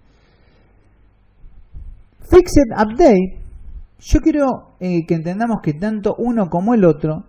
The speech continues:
son funciones que se ejecutan de forma infinita, como un bucle infinito. Somos programadores, sabemos que es un bucle. Sabemos que un bucle es un algoritmo, en este caso una función, que se ejecuta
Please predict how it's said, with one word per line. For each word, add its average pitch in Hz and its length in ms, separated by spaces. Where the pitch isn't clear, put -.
son 359 420
funciones 233 840
que 202 100
se 226 140
ejecutan 226 840
de 180 320
forma 240 720
infinita, 185 680
como 208 140
un 285 140
bucle 262 420
infinito. 165 760
Somos 196 320
programadores, 180 460
sabemos 160 320
que 135 80
es - 100
un 135 140
bucle. 117 340
Sabemos 180 420
que - 60
un 208 180
bucle 170 440
es 156 180
un 165 140
algoritmo, 156 680
en 131 60
este 135 160
caso 135 260
una 127 160
función, 175 800
que 254 140
se 247 160
ejecuta 269 640